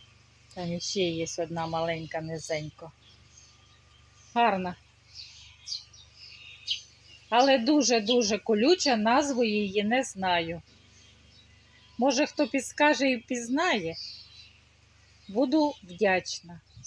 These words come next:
Перед вами троянда, мускусний гібрид,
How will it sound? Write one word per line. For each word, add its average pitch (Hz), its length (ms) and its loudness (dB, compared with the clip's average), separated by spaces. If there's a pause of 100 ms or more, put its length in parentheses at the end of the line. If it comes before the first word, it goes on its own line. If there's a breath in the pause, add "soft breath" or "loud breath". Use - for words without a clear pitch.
(3250)
Перед 247 280 4
вами 247 360 6
троянда, 254 840 2 (120)
мускусний 226 760 2
гібрид, 202 520 2